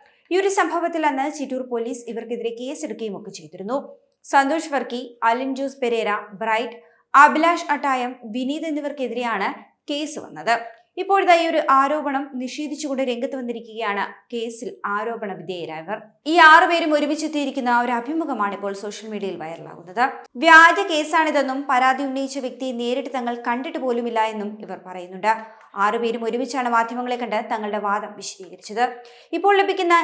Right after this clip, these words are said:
ഈ ഒരു പ്രശസ്തിയിൽ അസൂയ തോന്നിയ ചിലർ നടത്തിയ ഗൂഢാലോചനയാണ് ഇതിന് പിന്നിലെന്നും ഇവർ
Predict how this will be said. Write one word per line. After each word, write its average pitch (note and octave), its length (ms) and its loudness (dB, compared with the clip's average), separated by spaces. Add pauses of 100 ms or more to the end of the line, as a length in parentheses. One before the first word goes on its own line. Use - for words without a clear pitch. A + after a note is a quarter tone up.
ഈ D4 120 0
ഒരു - 120 -4
പ്രശസ്തിയിൽ C#4 560 -6
അസൂയ B3+ 340 -4
തോന്നിയ B3 240 -2 (100)
ചിലർ A#3 260 -4
നടത്തിയ A3+ 320 -6 (440)
ഗൂഢാലോചനയാണ് E4 920 4 (140)
ഇതിന് B3 220 -4
പിന്നിലെന്നും B3 420 -6 (100)
ഇവർ G#3 140 -4